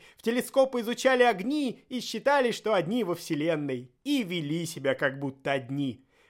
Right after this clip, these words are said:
Мы творили непотребство веками, не по-детски тусовались и жгли,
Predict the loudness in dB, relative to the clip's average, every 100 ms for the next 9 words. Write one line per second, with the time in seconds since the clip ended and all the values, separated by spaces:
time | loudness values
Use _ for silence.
0 | -10 -8 0 0 2 0 0 0 0 0
1 | 2 2 2 0 0 0 0 4 4 2
2 | -2 -6 -10 -2 2 4 4 4 2 -4
3 | -4 -4 0 4 4 4 -2 -6 -6 -4
4 | -2 -2 -4